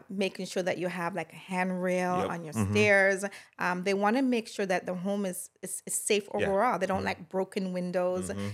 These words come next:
Speaker 1: You know, if the step is too high or maybe there's
Speaker 2: Mm-hmm.
Speaker 1: another step that's needed, they wanna make sure there's no evidence of peel and paint, just to name some of the bigger ones.
Speaker 2: So, so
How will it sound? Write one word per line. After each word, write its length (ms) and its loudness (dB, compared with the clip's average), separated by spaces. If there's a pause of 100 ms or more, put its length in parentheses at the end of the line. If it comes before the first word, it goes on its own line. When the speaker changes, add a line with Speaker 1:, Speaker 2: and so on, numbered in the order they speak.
(140)
Speaker 1:
You 100 -2
know, 140 4
if 120 0
the 60 -2
step 380 6
is 140 0
too 220 -2
high 440 6
or 80 2
maybe 240 -2
there's 140 0
Speaker 2:
Mm-hmm. 80 -2
Speaker 1:
another 180 2
step 340 0
that's 220 -2
needed, 500 6 (220)
they 80 -4
wanna 200 0
make 180 -6
sure 100 -12
there's 200 -4
no 220 -4
evidence 440 -2
of 180 -12
peel 160 -4
and 180 -8
paint, 460 0 (300)
just 180 -4
to 60 -2
name 280 2
some 160 -4
of 100 -4
the 80 -4
bigger 500 -6
ones. 400 -20
Speaker 2:
So, 280 6
so 480 2